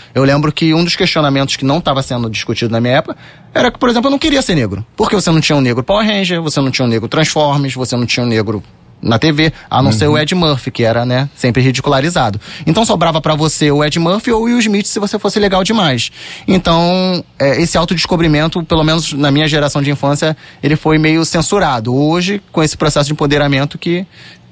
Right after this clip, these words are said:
Speaker 1: as pessoas, graças a Deus, se identificam e se, e se posicionam, né? Mas pra mim a sociedade sempre
Speaker 2: Graças
Speaker 1: mostrou.
Speaker 2: a muita luta.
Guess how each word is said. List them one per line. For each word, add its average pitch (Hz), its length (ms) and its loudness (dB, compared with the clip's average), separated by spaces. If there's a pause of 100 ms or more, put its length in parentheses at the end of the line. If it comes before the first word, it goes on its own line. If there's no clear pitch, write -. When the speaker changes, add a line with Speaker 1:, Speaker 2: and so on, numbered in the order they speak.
(140)
Speaker 1:
as - 140 0
pessoas, 151 400 2 (180)
graças 143 500 0
a 175 80 2
Deus, 143 240 2
se - 80 -2
identificam 165 720 0
e 180 60 0
se, 160 420 -2
e 147 100 -2
se - 120 -4
posicionam, 139 600 0
né? 120 140 -4 (260)
Mas 127 220 2
pra 170 220 0
mim 165 100 2
a 190 60 2
sociedade 196 420 0
sempre 196 160 0
Speaker 2:
Graças - 220 0
Speaker 1:
mostrou. 107 200 2
Speaker 2:
a 107 40 0
muita 113 260 -2
luta. 95 440 -4